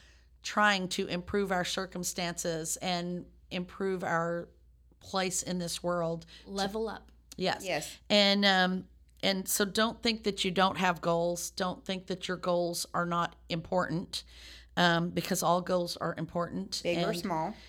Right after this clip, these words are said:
Speaker 1: and, and then don't be afraid of the bigger goals. Just break them down smaller and smaller and smaller. Um, and that, and that's what helps you, because, uh, an example that my friend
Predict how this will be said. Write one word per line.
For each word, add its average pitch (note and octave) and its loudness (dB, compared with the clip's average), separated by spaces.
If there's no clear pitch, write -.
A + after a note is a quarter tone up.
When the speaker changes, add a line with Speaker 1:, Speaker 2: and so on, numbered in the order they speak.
Speaker 1:
and, E3+ 2
and A3 6
then B3 4
don't C#4 4
be D4 4
afraid B3+ 4
of A#3 -2
the A3 2
bigger G#3+ 4
goals. F#3+ 0
Just - -2
break G3+ -2
them A3 0
down F3+ -2
smaller F#3 -2
and E3 -6
smaller F3 -2
and E3 -4
smaller. E3+ -2
Um, D#3+ -2
and F#3 -2
that, F#3+ 0
and F#3 0
that's F#3 -2
what F#3 2
helps F3 -2
you, E3+ -2
because, F3+ -2
uh, F3 2
an G#3 2
example G#3+ 0
that G#3+ 2
my G#3+ 4
friend G3 0